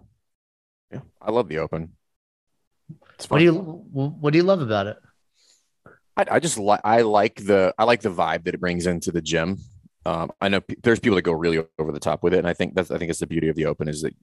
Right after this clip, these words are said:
Speaker 1: every affiliate can do it however they want to. They can, they can put as much into it or n-, not into it as they want to. Um, but I do like that it turns up the volume just a little bit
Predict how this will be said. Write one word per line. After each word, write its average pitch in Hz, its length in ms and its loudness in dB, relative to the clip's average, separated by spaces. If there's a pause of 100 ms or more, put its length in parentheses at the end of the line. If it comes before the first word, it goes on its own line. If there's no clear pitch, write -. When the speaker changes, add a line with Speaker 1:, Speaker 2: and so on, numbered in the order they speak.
Speaker 1:
every 82 420 -6
affiliate 78 380 -4
can 76 120 -12
do 76 160 -6
it 67 80 -4
however 73 280 -4
they 71 80 -8
want 73 220 -8
to. 90 120 -2
They 76 100 -4
can, 80 240 -14
they 85 80 -6
can 80 140 -10
put - 140 -4
as 73 100 -10
much 78 240 -4
into 76 400 -4
it - 60 -2
or 78 280 -6 (200)
n-, 69 80 -16 (100)
not 78 260 -8
into 80 300 -4
it 78 60 -2
as 73 100 -6
they 76 120 -2
want 73 260 -6
to. 117 240 0 (600)
Um, 101 280 2 (220)
but 160 100 6
I 190 40 6
do 196 180 2
like 165 200 4
that 156 100 4
it 120 60 4
turns 120 280 0
up 117 100 4
the 101 80 -2
volume 87 460 -2
just 131 240 2
a 120 40 2
little 90 220 0
bit 76 180 -2